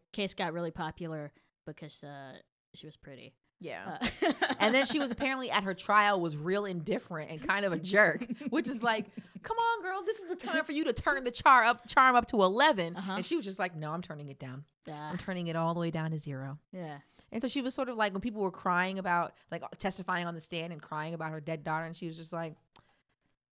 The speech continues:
Speaker 2: "I don't know why you're crying." <laughs> Like, she, like, just being a bitch. What's wrong with you?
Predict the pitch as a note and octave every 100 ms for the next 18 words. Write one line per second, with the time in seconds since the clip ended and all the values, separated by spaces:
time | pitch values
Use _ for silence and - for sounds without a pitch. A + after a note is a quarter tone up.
0 | _ - G#3 G3 F3+ D#3 - G3+ G3+ F#3+
1 | F#3+ G#3+ B3+ G#3 - C4 - - _ A#3+
2 | - _ _ _ _ - F#4+ - _ -
3 | - C#4 A3 - - - _ - - -
4 | - - F#3+ F#4 A#3+ E3 F#3+